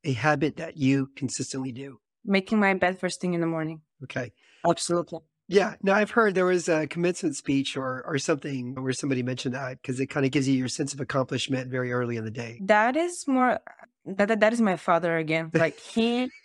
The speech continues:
Speaker 2: and there were, <laughs> I mean, he would not l-, let me leave my, my room in the mornings until I make my bed.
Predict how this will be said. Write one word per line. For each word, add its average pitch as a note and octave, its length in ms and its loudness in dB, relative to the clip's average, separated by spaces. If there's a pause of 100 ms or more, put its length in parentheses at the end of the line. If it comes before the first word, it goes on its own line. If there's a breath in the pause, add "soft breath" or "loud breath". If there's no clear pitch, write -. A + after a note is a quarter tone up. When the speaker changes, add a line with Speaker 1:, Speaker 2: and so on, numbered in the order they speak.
(160)
Speaker 2:
and G#3+ 160 4
there A3 160 4
were, C#4 260 0 (300)
<laughs> - 1200 -8
I A3 80 6
mean, A3 220 2 (200 loud breath)
he B3+ 260 2
would D4+ 220 4
not A#3+ 380 4
l-, A3+ 160 2
let G3+ 360 2
me A#3+ 280 4
leave G#3+ 320 4
my, G3 480 4
my F3+ 260 4
room A3+ 520 2 (100)
in F#3+ 160 2
the F#3 80 0
mornings A3 500 2
until G3 380 0
I F3 180 6 (220)
make E3+ 320 -2
my D#3 260 0
bed. C#3+ 300 0